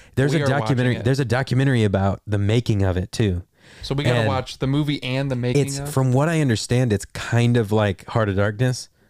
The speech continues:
Speaker 1: where it's like the documentary may
Speaker 2: Yeah.
Speaker 1: be better than the film
Speaker 2: Oh, yeah.
Speaker 1: because it's so crazy what they had to do to get this movie made.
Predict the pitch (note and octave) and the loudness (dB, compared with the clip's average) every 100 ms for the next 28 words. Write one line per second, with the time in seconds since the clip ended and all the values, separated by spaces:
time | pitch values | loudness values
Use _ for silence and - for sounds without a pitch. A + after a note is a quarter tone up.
0 | _ - A#2 A2 A2 G#2 F#2+ - G#2 G2+ | _ -4 -2 -2 -2 -2 -4 -6 -4 0
1 | G#2 G2+ A2+ G#2 A2 G2 G2 G2+ E2 G2+ | -2 0 0 2 2 2 0 0 0 0
2 | G2+ F#2+ F#2 - F2 F2+ A2 B2 _ - | 2 0 -2 -4 -4 -2 -2 -4 _ -20
3 | - A2 G#2+ G#2+ G#2+ A#2+ G#2+ B2+ A#2+ A2 | -10 -6 -6 -6 -2 -2 0 0 2 0
4 | F#2 - B2 G#2+ - - - - - A#2 | -2 -4 -2 -2 -6 -8 -10 -8 -2 0
5 | A2+ A2 A2 G#2+ - G#2+ G#2+ G#2 A2+ B2 | 2 2 2 -2 -6 -2 0 0 2 2
6 | G#2+ - G#2 G#2 F#2+ E2+ G2+ G2+ F#2+ G2+ | 2 2 0 2 0 -2 0 2 2 0
7 | - - - F#2 G#2 D3+ F#3+ G3+ | -2 -6 -4 0 2 2 2 0